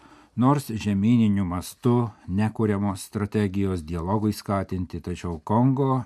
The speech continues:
Demokratinė Respublika yra iškalbus konfesijų bendradarbiavimo pavyzdys, kuris buvo pristatytas vyskupų asamblėjai.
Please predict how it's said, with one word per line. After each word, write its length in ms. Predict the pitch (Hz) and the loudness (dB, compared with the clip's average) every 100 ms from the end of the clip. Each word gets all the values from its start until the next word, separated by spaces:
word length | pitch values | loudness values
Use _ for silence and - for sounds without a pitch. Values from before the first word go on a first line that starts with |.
| - | -6
Demokratinė 960 | 92 101 87 - 95 104 107 113 113 113 - | -4 -4 -4 -4 -2 -2 -2 0 0 0 -2
Respublika 840 | 120 131 - 104 90 95 - 98 98 - - _ | -4 -4 -2 -4 -2 -6 -4 -6 -8 -14 -20 _
yra 260 | 120 113 113 | -2 2 2
iškalbus 640 | 107 - 131 127 98 95 - _ | 0 -2 -2 -2 -2 -6 -12 _
konfesijų 720 | - 113 - 139 - 139 135 | 0 0 2 -2 -2 -2 -2
bendradarbiavimo 1000 | 104 101 87 85 90 85 98 104 107 113 104 | 0 -2 -2 -6 -6 -4 -2 0 2 0 0
pavyzdys, 680 | 117 110 107 104 139 101 - | 0 0 0 0 0 0 -4
kuris 380 | - 92 90 82 | -8 -6 -6 -6
buvo 240 | 95 101 | -4 -4
pristatytas 800 | 113 123 - 110 - 85 92 90 | -4 -6 -6 -8 -6 -8 -8 -10
vyskupų 540 | 101 98 123 - 87 82 - - | -10 -8 -8 -6 -8 -10 -12 -8
asamblėjai. 840 | 107 - 92 87 98 110 85 69 | -6 -4 -4 -2 0 2 0 -6